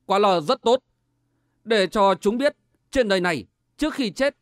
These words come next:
con người ta không còn ân hận nữa. Thế mới biết, người tính không bằng trời tính."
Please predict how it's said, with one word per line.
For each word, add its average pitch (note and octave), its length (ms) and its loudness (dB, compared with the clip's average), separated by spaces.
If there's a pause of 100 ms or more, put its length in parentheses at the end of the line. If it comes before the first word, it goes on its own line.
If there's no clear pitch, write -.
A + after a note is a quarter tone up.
(200)
con C4 180 -2
người G#3+ 100 2
ta G3+ 260 2
không A#3 280 -2
còn F#3 220 0
ân F#3 180 0
hận F3 160 -2
nữa. F#3+ 220 0 (1400)
Thế A3+ 280 2
mới A3+ 160 2
biết, A#3 240 0 (320)
người G#3 200 4
tính A3+ 360 0
không A#3 200 0
bằng E3+ 160 0
trời D#3+ 200 -2
tính." F#3+ 280 -2